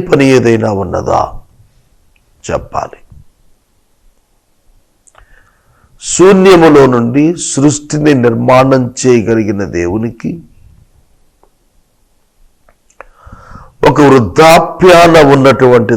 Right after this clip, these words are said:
దంపతులకు సంతానం కలిగించటం సాధ్యం కాదా? ఆలోచించాలి. God condemns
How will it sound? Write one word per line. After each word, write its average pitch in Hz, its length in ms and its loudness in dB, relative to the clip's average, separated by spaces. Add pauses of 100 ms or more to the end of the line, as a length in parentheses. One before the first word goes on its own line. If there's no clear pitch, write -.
(100)
దంపతులకు 113 680 -4 (400)
సంతానం 120 520 -6 (100)
కలిగించటం 82 640 -12 (120)
సాధ్యం 65 400 -12 (140)
కాదా? - 300 -10 (3500)
ఆలోచించాలి. - 680 -12 (2250)
God 165 360 2 (1900)
condemns 143 540 -2